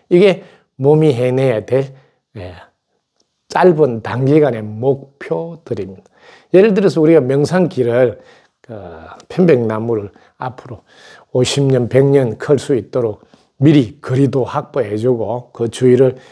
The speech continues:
지금부터 잘 준비를 해주는 것을 하나하나 해내면 자고 나면 "아, 요거 한 다-, 계단은 오늘 해야지." 했을 때 딱 해놓으면 돌아보면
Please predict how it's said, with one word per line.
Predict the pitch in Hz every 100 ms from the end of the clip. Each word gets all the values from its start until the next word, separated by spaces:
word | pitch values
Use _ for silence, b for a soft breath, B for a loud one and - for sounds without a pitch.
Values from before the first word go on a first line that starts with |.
| B -
지금부터 | 151 147 127 - 120
잘 | - - - 135
준비를 | 135 131 123 143 139
해주는 | 135 135 135 147 135
것을 | 113 - 127 120 B B B B B _
하나하나 | - 156 156 139 156 156 139
해내면 | 165 160 110
자고 | - 180 170
나면 | 139 139 117 b b -
"아, | 113 101
요거 | 107 113 95 - _ _ _ _ _ _ _ 240 _ _
한 | - 147 151 147 135
다-, | 117 110 95 -
계단은 | - 110 113 117 123 175 b b b b _
오늘 | 131 117 104
해야지." | 175 185 131 98
했을 | 120 123
때 | - 127 B B _
딱 | 196 196
해놓으면 | - 226 269 117 95 _ _ -
돌아보면 | 196 160 131 170 123